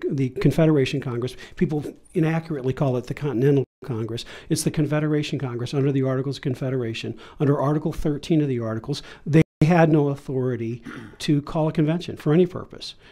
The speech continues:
And there's no implied authority there. Uh, and so all they did was endorse the application that had already been made by six states.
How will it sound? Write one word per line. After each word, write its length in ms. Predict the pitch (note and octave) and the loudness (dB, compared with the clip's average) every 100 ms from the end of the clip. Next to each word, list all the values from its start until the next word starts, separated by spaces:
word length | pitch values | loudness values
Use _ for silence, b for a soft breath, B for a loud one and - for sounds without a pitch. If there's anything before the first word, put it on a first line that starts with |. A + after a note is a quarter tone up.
| B | B
And 100 | D3 | 2
there's 160 | D3 F3+ | 4 4
no 120 | E3 | 4
implied 480 | D3+ - D#3+ E3 D#3+ | 2 -2 -2 0 -2
authority 440 | D#3+ C3+ A#2+ A#2 | -6 -8 -4 -4
there. 360 | A2+ A2 A2 B2+ B B B B - | -2 -4 -4 -8 B B B B -2
Uh, 300 | C#3 B2 B2+ - | 0 0 -2 -4
and 140 | D3+ D3+ _ - | -2 -2 _ -6
so 200 | - D#3 | -2 -2
all 280 | - F3 G3 | 2 6 8
they 160 | G3+ | 8
did 380 | F#3 D3 D3+ B2 | 8 4 2 0
was 200 | C3+ C3+ | -2 2
endorse 720 | C#3 B2 - D#3 D3 - - - _ _ - G#4 _ | 2 2 2 4 4 0 -8 -14 _ _ -20 -20 _
the 220 | G3 D#3 | 2 6
application 500 | D#3 D#3 - C#3 - | 6 4 2 2 4
that 80 | C#3+ | 2
had 80 | C3 | 2
already 140 | C3+ | 0
been 180 | C3 C3 | 0 0
made 180 | C3 C3+ | 0 -2
by 140 | B2 | -4
six 320 | A2+ - A2 - | -6 -6 -6 -6
states. 440 | - A#2+ - | -4 -4 -6